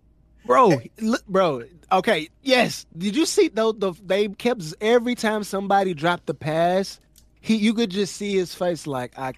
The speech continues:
Speaker 1: bro, I can't freaking believe I'm gonna lose to this
Speaker 2: Aaron
Speaker 1: guy."
Speaker 2: Rodgers thought
Speaker 1: Like
Speaker 2: he could. I played with Jason Pierre-Paul, J P P. Aaron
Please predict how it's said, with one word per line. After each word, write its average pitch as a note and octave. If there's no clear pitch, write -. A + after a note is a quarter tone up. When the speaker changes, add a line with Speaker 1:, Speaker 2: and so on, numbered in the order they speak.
Speaker 1:
bro, A2+
I G#2+
can't A2
freaking A#2+
believe A2
I'm D3+
gonna D#3+
lose C3+
to -
this A3+
Speaker 2:
Aaron F4+
Speaker 1:
guy." A#3
Speaker 2:
Rodgers A#3+
thought G#3
Speaker 1:
Like D3+
Speaker 2:
he C4+
could. B3
I C#4+
played B3+
with F#3
Jason -
Pierre-Paul, F#3
J E3+
P F3+
P. D#3+
Aaron D#4+